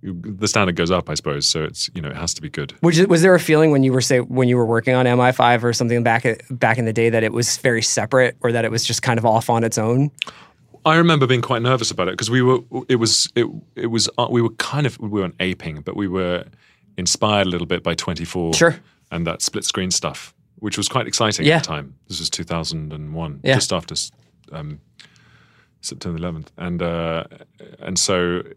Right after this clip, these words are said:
Speaker 1: it was like, "Oh, is this gonna work?" You know? Um, and it did.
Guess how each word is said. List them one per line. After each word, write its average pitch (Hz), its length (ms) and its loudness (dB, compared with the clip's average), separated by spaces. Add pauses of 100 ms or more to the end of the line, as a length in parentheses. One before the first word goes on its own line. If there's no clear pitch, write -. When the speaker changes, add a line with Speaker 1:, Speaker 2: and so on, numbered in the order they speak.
(360)
Speaker 1:
it 101 140 -4
was 85 120 -8
like, 85 160 -10
"Oh, 87 60 -6
is 87 120 -4
this 87 140 -4
gonna 82 140 -6
work?" 80 300 -10
You 87 60 -10
know? 78 140 -10 (680)
Um, 78 300 -12 (540)
and 92 120 -4
it 87 60 -4
did. 107 260 0